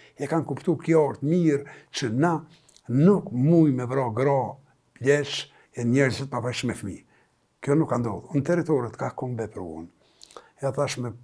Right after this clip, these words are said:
përgjësit plot, as një viktim e vetme pej asoj dite që ka fillu lufta deri që është kry, nuk, nuk ka pas. Pas lufte, krejt që ka ndodhë është përgjithsisht faktore ndërkombëtare.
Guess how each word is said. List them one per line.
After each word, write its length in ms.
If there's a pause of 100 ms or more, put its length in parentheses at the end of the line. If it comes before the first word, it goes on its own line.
(120)
përgjësit 540
plot, 400 (880)
as 400
një 300 (260)
viktim 540 (100)
e 160
vetme 460 (440)
pej 200 (160)
asoj 240 (160)
dite 340
që 140
ka 100
fillu 240
lufta 320
deri 300
që 160
është 160
kry, 180
nuk, 320 (400)
nuk 120
ka 120
pas. 300 (680)
Pas 300
lufte, 480 (480)
krejt 260
që 160
ka 140
ndodhë 560
është 360 (1700)
përgjithsisht 600
faktore 360
ndërkombëtare. 560